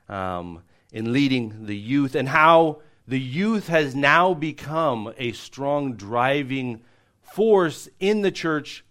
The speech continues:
in a good way. Um, how other ministries in the church have seen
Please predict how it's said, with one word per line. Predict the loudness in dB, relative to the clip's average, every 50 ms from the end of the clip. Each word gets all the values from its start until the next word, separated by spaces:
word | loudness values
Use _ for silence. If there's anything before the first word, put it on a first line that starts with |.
| -6
in | -2 -2
a | -2 0
good | 4 6 6 6
way. | 6 4 2 0 0 0 -4 -12 _ _ _ _ _ _ _ -4
Um, | 0 2 4 4 4 2 2 0 -4
how | -8 -6 -2 0 2 4 4 4 4 4 4 2 0 -4 -6 -10 _ _ _ _ _ _ _ _ _ _ _ _ _ _ _ _ 2
other | 4 4 4 4 4 4 2 2 0 -4 -12 _ _ _ _ -8
ministries | -4 0 2 2 4 2 2 0 -2 -2 -2 -2 -2
in | -2 -2
the | -4
church | -4 -6 -4 -2 -2 -2 -2 -4 -8 -12
have | -8 -8 -8 -8
seen | -10 -14 -10 -4 -2 -2 0 0 0 0 -2 -2 -4 -6